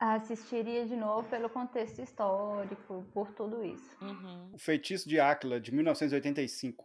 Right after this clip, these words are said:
Speaker 1: Hum, não assistiria.
Speaker 2: Butch Cassidy and the Sundance Kid, de mil novecentos e sessenta e nove.
Speaker 1: Assistiria porque tá envolvendo ali assaltar banco, assaltar trens,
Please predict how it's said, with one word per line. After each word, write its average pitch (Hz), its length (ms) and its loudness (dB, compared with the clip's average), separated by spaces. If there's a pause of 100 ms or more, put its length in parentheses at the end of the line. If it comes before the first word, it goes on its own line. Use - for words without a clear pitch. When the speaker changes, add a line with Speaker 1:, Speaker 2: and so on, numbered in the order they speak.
Speaker 1:
Hum, 202 1080 -6 (320)
não 220 180 -2
assistiria. 233 640 -6 (320)
Speaker 2:
Butch 233 480 -2
Cassidy 254 600 -4 (360)
and 214 420 0 (180)
the 202 100 0
Sundance 220 540 -4
Kid, 180 360 -8 (320)
de 208 140 -8
mil 226 160 -2
novecentos 220 480 -2
e 220 80 -12
sessenta 277 300 -8
e 254 80 -6
nove. 185 340 -10 (760)
Speaker 1:
Assistiria 254 1000 0
porque 254 600 0
tá 233 180 -2
envolvendo 240 580 0
ali 208 220 0
assaltar 196 760 4
banco, 233 600 0
assaltar 202 500 -2
trens, 240 840 -6